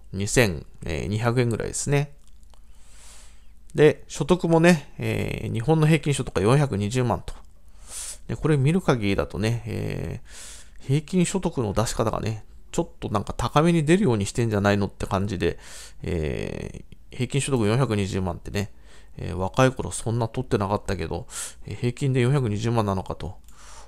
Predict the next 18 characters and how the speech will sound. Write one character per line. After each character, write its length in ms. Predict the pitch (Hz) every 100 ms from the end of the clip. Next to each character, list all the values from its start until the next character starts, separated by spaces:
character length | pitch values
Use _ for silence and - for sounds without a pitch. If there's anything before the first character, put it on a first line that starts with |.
| -
思 260 | 139 123 147
っ 40 |
て 560 | 147 - - 147 147 - - -
見 160 | 139
て 160 | - 110
み 160 | 98
る 160 | 90 95 -
と、 240 | 139 143 - - - - -
え 540 | 78 - - 50 - -
ー、 40 | - - - -
小 260 | 185 226
さ 140 | - 220
な 140 | 101
企 240 | - 117
業 160 | 104 69
で 100 | -
ね、 300 | 107 135 - - - - -
え 480 | 104 101 107 104